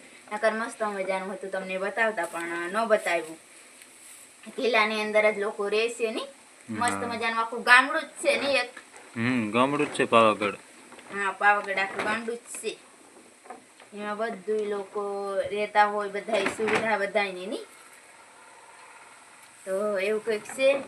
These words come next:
Speaker 1: ત્યાં જોયું અને ખૂબ મજા આવી. અને એ જગ્યાએ તમે ત્યાં જાઓ ને એટલે રૂમ ભાડે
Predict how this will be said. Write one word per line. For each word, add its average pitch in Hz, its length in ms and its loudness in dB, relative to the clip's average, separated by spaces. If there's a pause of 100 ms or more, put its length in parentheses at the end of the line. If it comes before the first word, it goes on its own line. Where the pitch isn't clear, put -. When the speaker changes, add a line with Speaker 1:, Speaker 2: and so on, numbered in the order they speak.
(140)
Speaker 1:
ત્યાં 208 320 -6
જોયું 233 540 0
અને 190 460 -2 (800)
ખૂબ 233 180 -4
મજા 240 260 0
આવી. 240 320 6
અને 214 280 2
એ 208 120 4
જગ્યાએ 214 540 2
તમે 220 220 -4
ત્યાં 214 200 -2
જાઓ 240 200 4
ને 226 100 -4
એટલે 208 200 -4
રૂમ 208 180 -4
ભાડે 202 260 2